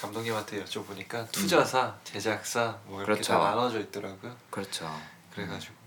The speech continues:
Speaker 1: 보통 큰 데는 투자랑 제작을 같이 하지만,
Speaker 2: 음, 그쵸. 씨제이 같은데.
Speaker 1: 네네네.
Speaker 2: 음.
Speaker 1: 보통은 이제
Speaker 2: 음.
Speaker 1: 투자사, 제작사 따로 있어가지고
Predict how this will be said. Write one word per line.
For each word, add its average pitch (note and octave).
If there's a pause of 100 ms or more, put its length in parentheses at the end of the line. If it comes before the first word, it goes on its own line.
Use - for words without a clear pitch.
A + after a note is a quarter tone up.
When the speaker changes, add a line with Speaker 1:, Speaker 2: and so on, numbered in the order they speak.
(120)
Speaker 1:
보통 B2 (380)
큰 A3
데는 D#3
투자랑 D#3+
제작을 G#2
같이 -
하지만, G#2
Speaker 2:
음, G2+ (100)
그쵸. -
씨제이 C#3+
같은데. G2
Speaker 1:
네네네. F#2+
Speaker 2:
음. F2+ (300)
Speaker 1:
보통은 B2
이제 G2+
Speaker 2:
음. F2+
Speaker 1:
투자사, C3+
제작사 G2+
따로 C3+
있어가지고 G2